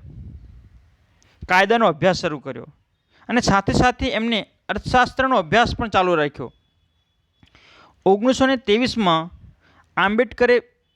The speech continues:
બેરિસ્ટર થયા અને આ જ વખતે ડૉક્ટર બાબા સાહેબ આંબેડકરે એમને એક નિબંધ લખ્યો. એ નિબંધનું નામ હતું રૂપિયાનો પ્રશ્ન.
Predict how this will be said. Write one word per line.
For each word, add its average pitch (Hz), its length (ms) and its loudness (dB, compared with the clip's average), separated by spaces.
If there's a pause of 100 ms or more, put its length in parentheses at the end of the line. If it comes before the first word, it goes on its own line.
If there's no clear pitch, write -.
(260)
બેરિસ્ટર 190 420 -2
થયા 127 300 -6 (920)
અને 190 120 -6
આ 220 240 4
જ 269 80 0
વખતે 208 400 -2 (680)
ડૉક્ટર 185 280 -2
બાબા 196 340 0
સાહેબ 220 180 0 (300)
આંબેડકરે 190 680 -2 (540)
એમને 226 260 0
એક 190 100 -2
નિબંધ 175 380 0
લખ્યો. 135 320 -6 (600)
એ 220 100 2
નિબંધનું 214 440 2
નામ 208 180 0
હતું 208 200 -2
રૂપિયાનો 196 520 0
પ્રશ્ન. 160 400 -6